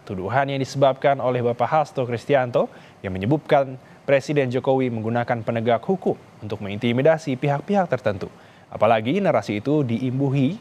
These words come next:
drama pemutaran rekaman video yang disebutkannya sebagai suara Presiden Jokowi. Ari Dwi Payana menyatakan rekaman video tersebut merupakan potongan pidato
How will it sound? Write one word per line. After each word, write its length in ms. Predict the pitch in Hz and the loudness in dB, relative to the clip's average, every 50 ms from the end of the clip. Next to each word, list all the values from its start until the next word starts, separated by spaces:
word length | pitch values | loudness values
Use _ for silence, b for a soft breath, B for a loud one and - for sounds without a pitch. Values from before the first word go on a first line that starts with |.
| - - | -12 -10
drama 400 | - 101 90 95 92 101 117 123 | -4 -2 0 0 0 0 -2 -2
pemutaran 480 | - 143 147 151 151 - 156 151 151 139 | -2 -2 -2 0 2 2 2 2 0 -2
rekaman 400 | - - - 151 165 175 175 160 | 0 0 0 0 0 0 -4 -2
video 400 | - 190 175 185 185 143 - - B B B B B B B 101 | -2 -2 0 2 0 0 0 -2 B B B B B B B -6
yang 80 | 95 | -6
disebutkannya 720 | 92 90 - 98 101 101 - - 165 165 156 139 123 110 98 101 | -6 -6 -4 -4 -4 -2 2 2 4 4 4 2 0 -2 -2 -2
sebagai 400 | - - 113 113 113 110 120 110 | -4 -2 0 0 0 2 0 -2
suara 480 | 110 - - - 165 156 143 131 117 - | -2 -2 -2 0 2 2 2 2 0 -2
Presiden 400 | 107 104 98 - 104 101 101 98 | -2 -4 -4 -4 -4 -4 -2 -2
Jokowi. 400 | 107 110 - 139 147 156 147 110 - B B B B B B B B B | -2 -2 2 2 2 2 2 -2 -4 B B B B B B B B B
Ari 240 | 107 107 110 113 | 0 0 2 2
Dwi 80 | 139 165 | 2 2
Payana 320 | 165 185 185 180 170 160 | 4 4 4 4 2 2
menyatakan 480 | 143 139 135 123 131 127 123 131 135 127 | 0 0 0 2 2 2 0 0 0 -2
rekaman 320 | 127 - 131 120 120 117 | -2 -2 -2 0 0 -2
video 320 | 113 - 120 110 113 107 98 | -2 -2 -2 0 0 0 0
tersebut 400 | - 98 - - 104 135 196 226 - - - | -2 -4 -4 -2 0 0 0 0 -2 -6 -8
merupakan 400 | 117 104 98 - 104 104 - 117 117 120 | -6 -6 -4 -2 0 0 2 2 0 2
potongan 400 | - 165 160 175 190 190 196 190 | 0 0 2 2 2 0 0 -2
pidato 480 | - 208 202 196 175 - 143 131 127 | -2 0 2 2 2 2 0 -2 -2